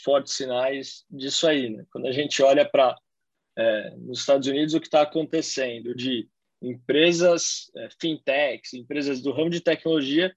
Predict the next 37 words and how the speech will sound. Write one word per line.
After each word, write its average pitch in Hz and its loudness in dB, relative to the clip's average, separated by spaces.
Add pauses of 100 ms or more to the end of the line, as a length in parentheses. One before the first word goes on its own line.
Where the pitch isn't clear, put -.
(220)
se - -4
juntando 175 0
com 196 -6
empresa 160 -2
de 160 -4
criação 147 -6
de 135 -12
conteúdo 135 0 (580)
e 156 0
falando 185 4
assim, 185 0
"Ó, 175 4
seguinte, 185 -8
é, 147 2
ó, 139 -2
a, 143 -6
a, 123 -6 (500)
a 135 2
Square, 170 2 (260)
que 123 -6
é - -8
do 131 -8
dono 165 2
do, 143 -4
do 127 -6
Twitter, 139 -2
né, 123 0
do, 120 -6
do, - -10
do 123 -4
Jack, 165 2 (560)
é, 127 2
comprou 170 2
a 220 2
Tidal 135 0 (240)
e 151 -16
falou 180 -2